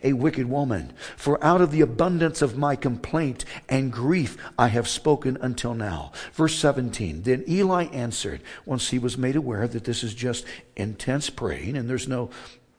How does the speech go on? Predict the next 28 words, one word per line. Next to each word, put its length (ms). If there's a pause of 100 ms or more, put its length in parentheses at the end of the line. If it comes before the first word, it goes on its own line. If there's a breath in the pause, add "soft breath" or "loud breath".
(260)
there's 220
no 260
alcohol, 800 (340 loud breath)
uh, 200
part 360
of 120
this, 400 (500 loud breath)
Eli 300
answered 420
and 100
said, 380
"Go 260
in 140
peace, 580 (640 soft breath)
and 160
the 100
God 360
of 160
Israel 400
grant 460
your 160
petition, 760 (460 loud breath)
which 300
you 100
have 240
asked 340
of 100
him." 320